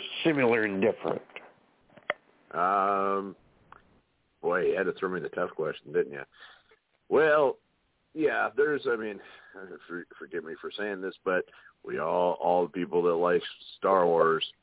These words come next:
Speaker 2: also like just about every sci-fi, and you throw in a wrestling character that has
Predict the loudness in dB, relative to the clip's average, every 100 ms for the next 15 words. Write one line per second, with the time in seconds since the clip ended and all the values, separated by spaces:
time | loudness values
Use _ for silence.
0 | _ _ _ _ _ -4 -2 0 0 2
1 | 4 2 0 -4 2 4 4 2 2 4
2 | 4 2 2 2 -2 _ _ _ -16 -12
3 | -12 -2 0 2 2 4 4 2 -2 -2
4 | 2 4 4 2 2 2 0